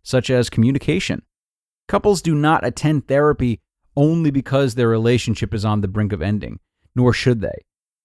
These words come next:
And if more couples realized this, there would be much more comfort in going to therapy early on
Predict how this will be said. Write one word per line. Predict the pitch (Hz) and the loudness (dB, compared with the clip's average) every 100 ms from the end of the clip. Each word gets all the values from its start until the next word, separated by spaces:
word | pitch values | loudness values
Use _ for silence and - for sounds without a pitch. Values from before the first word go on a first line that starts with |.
| _ - | _ -4
And | 117 110 117 | 0 2 2
if | 117 - | -2 -2
more | 170 202 | -2 0
couples | 180 - 123 95 | -2 0 -2 -2
realized | 165 - 135 82 80 80 | -2 0 0 0 -2 -4
this, | 92 87 82 - - _ _ _ | -2 -2 -2 -6 -16 _ _ _
there | 120 123 | 0 2
would | 135 | 2
be | 120 | 2
much | 127 156 165 170 - | 0 0 0 0 -2
more | 127 127 127 | -2 2 0
comfort | - 120 113 - 95 | 0 -2 -2 -2 -2
in | 95 | -2
going | 98 104 98 | 2 2 2
to | 90 | -2
therapy | - 101 95 92 85 | -2 0 0 -2 -4
early | 98 101 95 90 | 0 2 2 2
on | 90 85 | 2 0